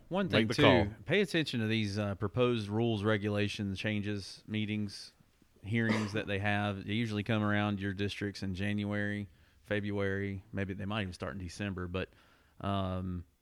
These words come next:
Speaker 1: every year, we lose public mountain trout water. There, there are sections of, especially hatchery supported, it seems, that, that just lose designation, and then it just goes back to the private landowner, and the public loses that access.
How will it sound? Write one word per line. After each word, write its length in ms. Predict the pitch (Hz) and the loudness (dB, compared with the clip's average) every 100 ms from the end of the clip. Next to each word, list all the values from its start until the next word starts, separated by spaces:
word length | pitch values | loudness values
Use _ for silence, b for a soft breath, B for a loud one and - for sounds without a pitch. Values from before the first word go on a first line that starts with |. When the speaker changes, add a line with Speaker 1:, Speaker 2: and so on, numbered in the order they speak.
| _ _ - | _ _ -4
Speaker 1:
every 260 | 107 151 185 | 0 2 2
year, 420 | 190 226 104 110 - _ _ - - | 2 4 2 0 -10 _ _ -20 -6
we 200 | 104 165 | 0 2
lose 500 | 131 117 185 101 101 | 4 4 4 0 -2
public 360 | - 117 113 101 | 0 2 2 -2
mountain 220 | 113 92 | -6 -6
trout 260 | 113 104 | -4 -4
water. 300 | 95 82 80 - _ _ _ _ - _ _ | -8 -14 -14 -20 _ _ _ _ -20 _ _
There, 340 | 101 107 123 64 | -2 0 0 -2
there 260 | 104 113 120 | -2 0 2
are 380 | 107 107 104 95 95 - _ - | 0 0 0 -4 -12 -20 _ -20
sections 680 | - - 127 139 - 156 117 | -16 -8 -2 -2 -2 -6 -4
of, 160 | 104 92 | -4 -4
especially 460 | 98 190 196 - 104 | -4 -4 -4 -4 -6
hatchery 360 | 113 113 107 | -4 -4 -6
supported, 600 | - 90 - 110 95 92 - b b b b | -8 -10 -4 -2 -2 -6 -10 b b b b
it 120 | 92 | -6
seems, 420 | - 104 95 90 | -2 -2 -2 -2
that, 300 | 98 95 92 - | -2 -2 -4 -6
that 240 | 98 95 95 | -4 -4 -4
just 220 | 101 - | -6 -4
lose 380 | 98 104 110 95 | -4 -2 -2 -2
designation, 880 | 104 95 92 92 104 - 90 90 - | -2 -2 -4 -4 -4 -6 -8 -8 -8
and 380 | 95 92 92 90 b b b b b - | -8 -6 -6 -10 b b b b b -6
then 120 | 110 | -4
it 40 | |
just 200 | 165 143 | -4 -2
goes 140 | 143 127 | 0 2
back 200 | 127 120 | 2 0
to 60 | |
the 60 | 117 | -2
private 320 | 123 120 - | 2 2 0
landowner, 380 | 95 123 95 92 | -2 -2 -2 -4
and 80 | 92 | -4
the 40 | |
public 360 | - 107 107 - | 0 0 0 -2
loses 380 | 98 98 95 90 | -6 -6 -6 -4
that 160 | 98 | -2
access. 560 | 95 101 - 92 92 | -2 -4 -6 -14 -14